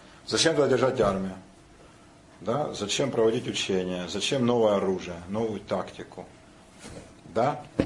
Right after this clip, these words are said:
А покупать дорогих коней? Это всё ж бешеные бабки стоит содержание армии. Эм, поднимать дух войска и так далее. Воюет,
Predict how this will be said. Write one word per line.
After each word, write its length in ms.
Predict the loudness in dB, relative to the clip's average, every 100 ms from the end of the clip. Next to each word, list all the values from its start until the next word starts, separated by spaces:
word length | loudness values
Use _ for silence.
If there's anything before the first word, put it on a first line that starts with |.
| -2
А 80 | -6
покупать 400 | -4 0 2 2
дорогих 360 | 0 0 -2
коней? 460 | 0 0 2 0 -4
Это 140 | -6
всё 200 | -10 -8
ж 60 | -6
бешеные 420 | -4 -4 -4 -4
бабки 300 | -2 -2 -4
стоит 280 | -12 -12 -10
содержание 480 | -8 -8 -8 -10 -10
армии. 280 | -12 -14 -20 -20 -20 -20 -20 -20 -20 -14 -4
Эм, 480 | -2 0 -2 -6 -14 -20 -20 -20 -20 -20 -6
поднимать 400 | 0 2 2 0
дух 280 | 0 0 2
войска 320 | 0 0 -2
и 40 | -4
так 160 | -4
далее. 360 | -6 -8 -10 -14 -18 -20 -8
Воюет, 580 | 0 4 4 4 2